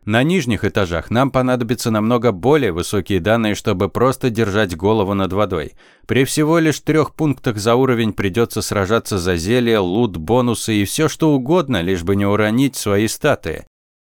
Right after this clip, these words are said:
Поскольку часовое утроение было одним из немногих заклинаний, которые действовали на территории зон безопасности, я заставлял Пончика тренировать его без устали.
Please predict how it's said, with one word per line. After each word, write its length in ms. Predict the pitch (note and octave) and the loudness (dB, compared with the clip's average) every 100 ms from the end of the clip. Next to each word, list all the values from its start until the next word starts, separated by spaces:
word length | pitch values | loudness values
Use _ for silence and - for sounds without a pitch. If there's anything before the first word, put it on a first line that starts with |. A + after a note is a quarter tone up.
| _ | _
Поскольку 460 | - - E3 D#3 D3+ | -10 -2 0 0 -2
часовое 560 | C#3+ - A2+ G#2 A2 | -2 0 0 2 2
утроение 580 | G2+ G2+ G2 G#2 G2+ G2 | 0 0 0 2 0 0
было 240 | F2+ F#2+ G2 | 0 2 2
одним 300 | F#2 G#2+ G2+ | 2 0 0
из 140 | E2 | 0
немногих 460 | F#2+ G2 G2 E2+ D#2+ | 0 0 0 -2 -2
заклинаний, 600 | E2+ - F2 F#2+ F#2 E2+ | -4 -2 0 0 0 0
которые 420 | F#2 F#2+ F2+ F2 | -2 -2 0 0
действовали 580 | F#2 B2 A2+ - F2 E2+ | 0 0 0 -4 -2 -2
на 160 | F2 | -2
территории 480 | F#2 F#2+ F2+ G2 F2+ | -2 -4 -2 0 0
зон 240 | E2+ F2 | 0 -2
безопасности, 880 | D#2+ E2 D#2+ A#2 A#2+ B2 - A#2+ G#2 - _ - | -2 -2 0 0 2 0 0 -2 -2 -8 _ -2
я 260 | G2 C#3 | 4 4
заставлял 560 | D#3 D#3+ D3 D3 D3 C3+ | 2 0 0 2 2 0
Пончика 500 | A#2 A#2 - B2 B2 | 0 0 -2 -4 -4
тренировать 680 | B2 G#2+ G2 F#2 F#2 G#2+ G#2+ | 0 0 2 2 2 0 0
его 120 | G2 | 0
без 220 | F#2 E2 | 0 -2
устали. 520 | D#2+ - E2 C#2 - | -4 -4 -6 -6 -10